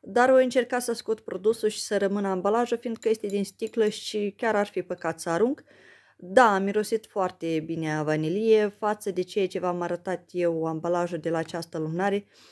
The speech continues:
Aceasta cu vanilie a fost mult mai ok și la sigur că aș vrea să o recumpăr. Am mai terminat acest, uh, B B.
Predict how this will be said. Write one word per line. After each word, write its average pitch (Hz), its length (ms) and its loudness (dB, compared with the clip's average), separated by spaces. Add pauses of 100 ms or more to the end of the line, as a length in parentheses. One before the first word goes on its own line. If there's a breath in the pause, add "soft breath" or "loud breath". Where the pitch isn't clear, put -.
(240 soft breath)
Aceasta 190 400 -4
cu - 120 -20
vanilie 170 380 2
a 165 60 -2
fost 170 260 -8
mult 160 280 -10
mai 147 160 -6
ok 143 140 -8 (1200)
și - 160 -4
la 185 100 6
sigur 190 320 -2
că - 100 -6
aș 170 120 0
vrea 175 160 0
să 170 140 -6
o 165 80 2
recumpăr. 165 600 -4 (1120)
Am 285 180 0
mai 269 180 2
terminat 233 680 0 (100)
acest, 220 680 0
uh, 220 540 6 (640 loud breath)
B 185 100 -12
B. 190 440 -2